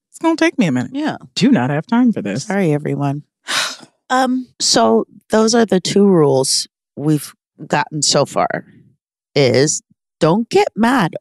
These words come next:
Speaker 2: okay?
Speaker 1: You cannot.
Speaker 2: And no wieners. <laughs> Just no wieners.
Speaker 1: I am gonna say this, though. I cannot say don't get mad. I need to see you're crazy.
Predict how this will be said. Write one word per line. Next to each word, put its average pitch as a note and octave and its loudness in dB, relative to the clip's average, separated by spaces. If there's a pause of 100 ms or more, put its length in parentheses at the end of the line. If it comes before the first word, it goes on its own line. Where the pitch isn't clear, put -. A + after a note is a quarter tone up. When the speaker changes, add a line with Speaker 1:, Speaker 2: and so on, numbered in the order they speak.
(120)
Speaker 2:
okay? G#3 -2 (300)
Speaker 1:
You C#3 -20
cannot. B2+ -8 (180)
Speaker 2:
And G3+ 0
no E3+ 2 (120)
wieners. - -4 (240)
<laughs> - -4
Just - -8
no E3+ -2
wieners. A3+ -4
Speaker 1:
I G#3 -2
am G#3+ 0
gonna F#3 0
say G#2+ -4
this, G2+ -10
though. - -14 (280)
I G#3+ 0
cannot C4 -2
say E3+ -4
don't C#3+ -2
get A#2+ -6
mad. A#2 -4 (220)
I G3 2
need F#3+ 4
to E3+ 2
see D#3 0
you're C#3 4
crazy. C3+ -2